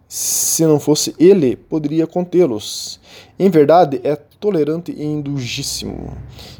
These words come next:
Isso está no Alcorão, na Sura Fatir, ayah quarenta e um.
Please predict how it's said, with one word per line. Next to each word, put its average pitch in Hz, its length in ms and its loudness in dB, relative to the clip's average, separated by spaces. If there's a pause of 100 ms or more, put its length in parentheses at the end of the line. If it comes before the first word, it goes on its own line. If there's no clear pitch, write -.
(140)
Isso 117 380 2
está 123 680 2
no 120 360 -4
Alcorão, 120 420 0
na 123 80 -4
Sura 117 340 -4
Fatir, 120 560 -2 (120)
ayah 120 400 2
quarenta 120 340 -2
e 113 80 0
um. 101 220 -8